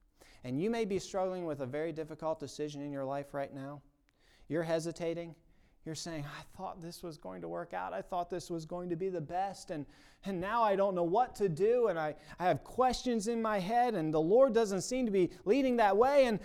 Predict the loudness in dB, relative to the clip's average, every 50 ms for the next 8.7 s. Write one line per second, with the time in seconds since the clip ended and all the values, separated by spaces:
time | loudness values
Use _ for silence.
0 | -10 -18 -20 -8 2 6 10 10 12 12 12 12 12 12 10 10 10 12 12 12
1 | 12 10 10 8 12 12 12 12 12 12 8 8 8 6 4 4 4 6 8 10
2 | 10 10 10 10 10 12 12 12 12 10 8 -6 -18 -20 -20 -20 -20 -20 -20 -20
3 | -20 -20 -20 _ _ _ _ _ _ _ _ _ _ _ _ _ _ _ _ _
4 | _ _ _ _ _ _ _ _ _ _ _ -8 -6 -6 -4 -2 -2 -2 0 0
5 | -2 -2 -2 -4 -4 -6 -6 -8 -8 -10 -10 -10 -12 -10 -8 -10 -10 -10 -10 -10
6 | -10 -10 -10 -10 -10 -10 -10 -10 -12 -12 -14 -14 -14 -16 -16 -16 -16 -18 -20 -20
7 | -20 -20 -20 -20 _ -20 -20 -20 _ _ _ _ _ _ -20 _ -20 -18 -16 -14
8 | -14 -16 -14 -14 -14 -14 -14 -16 -18 -18 -20 -20 -20